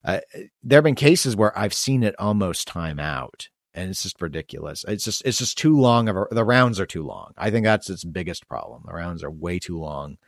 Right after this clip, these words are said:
And in the Wii U version,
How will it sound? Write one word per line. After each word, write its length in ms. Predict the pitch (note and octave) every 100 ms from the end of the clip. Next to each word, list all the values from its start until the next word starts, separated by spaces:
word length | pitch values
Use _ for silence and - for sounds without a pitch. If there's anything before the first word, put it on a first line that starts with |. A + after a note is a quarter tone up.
| _ _ _ _ -
And 440 | G2 E2+ D#2+ D2+ - _ _ -
in 240 | B2+ A2+
the 120 | G#2 G#2+
Wii 200 | C#3+ E3
U 180 | A#2+
version, 640 | F#2+ F2+ F#2 D2+ E2 E2